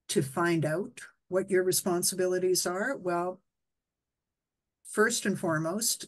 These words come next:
look at the constitution and bylaws of the organization to find out what it says about directors' responsibilities. That's quite important.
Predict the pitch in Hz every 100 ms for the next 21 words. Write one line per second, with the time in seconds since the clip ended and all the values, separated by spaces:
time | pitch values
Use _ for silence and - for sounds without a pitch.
0 | - 175 202 208 185 175 - 175 165 160
1 | 160 - - 170 165 - 185 - 170 156
2 | 185 156 151 151 151 170 180 196 214 -
3 | 175 170 175 160 165 165 175 160 151 156
4 | - 233 247 196 - 165 170 170 175 165
5 | 165 - - 160 214 - 202 196 202 196
6 | 196 - 208 - 202 - 196 196 190 175
7 | 185 214 269 - 170 165 - - 180 170
8 | 160 156 156 185 285